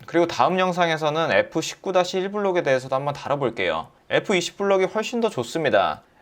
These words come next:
에프 십구 블록에는 인천 거주자만 청약이 가능하고, 분양가가 조금 더 비싸기 때문에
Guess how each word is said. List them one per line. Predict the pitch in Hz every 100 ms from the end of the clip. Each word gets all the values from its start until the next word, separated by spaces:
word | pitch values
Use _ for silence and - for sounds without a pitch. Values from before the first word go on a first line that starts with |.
| -
에프 | 135 208
십구 | - 233 220
블록에는 | 214 196 190 180
인천 | 131 135 156 196
거주자만 | 170 165 156 175 175 175
청약이 | - 190 180
가능하고, | 175 117 135 151 147 147 147
분양가가 | - 143 147 156 151
조금 | 160 196 185
더 | -
비싸기 | 110 143 151 147
때문에 | 123 123 147 117 101